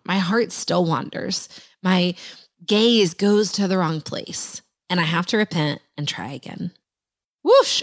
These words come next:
Okay. That was a lot of medical disclaimers and spiritual disclaimers and big picture thoughts. Now, here's really <laughs> what I wanna talk about. I actually really wanna talk about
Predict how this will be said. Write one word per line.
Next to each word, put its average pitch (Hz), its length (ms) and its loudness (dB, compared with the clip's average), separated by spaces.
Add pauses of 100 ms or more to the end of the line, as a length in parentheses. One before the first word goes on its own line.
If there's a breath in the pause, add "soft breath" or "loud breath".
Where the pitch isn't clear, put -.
(100)
Okay. 185 360 0 (320 loud breath)
That 202 80 0
was 202 100 4
a 202 80 4
lot 185 300 4
of 226 60 4
medical 233 380 4
disclaimers 254 600 2
and 180 200 -2
spiritual 202 360 0
disclaimers 190 500 0
and 180 180 -2
big 165 200 -2
picture 170 320 -4
thoughts. 147 400 -2 (580 loud breath)
Now, 240 160 2
here's 392 400 6
really 240 460 6
<laughs> - 100 -4
what - 120 6
I 196 80 4
wanna 170 180 2
talk 143 260 -2
about. - 320 -4 (380 loud breath)
I 226 100 2
actually 349 640 2
really 190 540 0
wanna 185 200 2
talk 160 380 -4
about 160 300 0